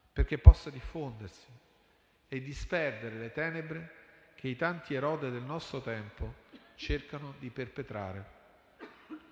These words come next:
Tutto questo è necessario affinché siano salvati tanti piccoli che sono le prime vittime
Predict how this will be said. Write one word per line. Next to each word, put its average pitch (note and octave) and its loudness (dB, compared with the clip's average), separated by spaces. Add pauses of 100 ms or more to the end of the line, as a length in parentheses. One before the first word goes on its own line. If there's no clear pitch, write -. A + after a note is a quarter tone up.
(460)
Tutto C#3 0
questo C3+ -4
è C3 -4
necessario A2+ -6 (560)
affinché D#3 -4
siano E3 -2
salvati D3 -2
tanti E3 -6
piccoli A2 -8 (480)
che - -8
sono E3 -2
le D3+ -2
prime D#3 4
vittime A2+ -6